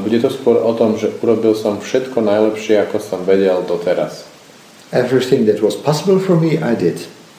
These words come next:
Speaker 1: Všetko, čo som dokázal urobiť, som urobil.
Speaker 2: And, uh, of course, there are lots of mistakes and lots of failures and things I missed and things I did not understand. But this is the incompleteness of life.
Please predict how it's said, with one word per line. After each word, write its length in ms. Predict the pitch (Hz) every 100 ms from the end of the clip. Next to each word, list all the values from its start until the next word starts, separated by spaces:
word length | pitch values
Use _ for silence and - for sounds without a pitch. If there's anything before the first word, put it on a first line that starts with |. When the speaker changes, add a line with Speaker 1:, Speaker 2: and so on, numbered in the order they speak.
| - -
Speaker 1:
Všetko, 480 | 143 - 123 117
čo 160 | 117 110
som 160 | - 98
dokázal 560 | 98 - 98 95 87
urobiť, 400 | 107 117 95 -
som 80 | 80 80
urobil. 320 | 78 76 73 - - - - -
Speaker 2:
And, 460 | 127 127 127 - - -
uh, 300 | - 120 117
of 160 | 113 -
course, 260 | 160 147 -
there 160 | 120
are 220 | 120 113 113 113 110
lots 340 | 110 123 -
of 160 | 98 -
mistakes 800 | 117 131 - 123 120 120 117 113
and 240 | 101 95 107 104
lots 160 | 101
of 100 | 98
failures 840 | - - 135 131 127 123 120 117 117
and 260 | 107 101 104 -
things 240 | 113 92
I 160 | - 95
missed 480 | 127 139 139 139 -
and 240 | 104 95
things 320 | - 104 90
I 100 | 95
did 220 | 92 90
not 100 | 98
understand. 540 | - 117 127 - 160 170 - - - -
But 220 | 127 127
this 180 | 156 -
is 140 | 143
the 160 | - - - 147
incompleteness 1000 | 175 202 - 170 160 139 139 131 127 -
of 100 | 101
life. 500 | 80 - - -